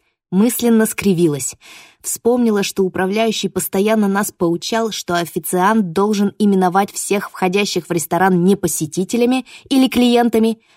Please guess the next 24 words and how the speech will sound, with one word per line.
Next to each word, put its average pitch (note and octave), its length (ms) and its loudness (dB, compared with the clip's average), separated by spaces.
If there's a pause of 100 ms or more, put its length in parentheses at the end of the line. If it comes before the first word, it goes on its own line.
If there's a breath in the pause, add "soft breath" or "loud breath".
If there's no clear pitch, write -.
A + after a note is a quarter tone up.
(140 soft breath)
а A3+ 120 2
гостями, D3 800 -2 (180)
и D#3 100 -12
только E3 400 -4
так. - 400 -12 (840)
Мне G#3+ 160 2
хватило A3+ 460 0
быстрого G3+ 500 -2
взгляда, G3 400 -2
чтобы F3 400 -4
оценить F3 560 -2 (680 loud breath)
гостя. D#3+ 760 0 (540 loud breath)
Высокий, A#3 680 -4
широкоплечий, G3 880 -2
смуглый E3+ 560 -2
брюнет. D3+ 580 -4 (280)
В A3+ 80 -18
дорогом G#3+ 360 0
костюме, A#3 600 -4 (120)
с - 60 -16
широким E3+ 600 -4
галстуком. D3 640 -6 (520)
Уверенный E3+ 680 2
вид, G3+ 320 -6